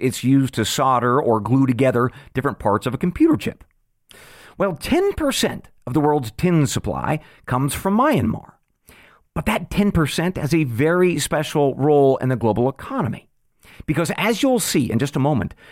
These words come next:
that ten percent gets sent to Chinese buyers in a nearby province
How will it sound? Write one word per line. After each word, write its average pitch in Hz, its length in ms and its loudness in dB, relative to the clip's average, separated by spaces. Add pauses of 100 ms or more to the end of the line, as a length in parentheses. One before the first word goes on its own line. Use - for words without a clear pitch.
(160)
that 151 200 -4
ten 175 200 0
percent 156 420 -2 (300)
gets 160 200 -2
sent - 400 -6
to 147 100 -6
Chinese 170 640 0
buyers 131 640 0
in 123 120 -2
a 120 60 0
nearby 120 380 0
province 202 680 -4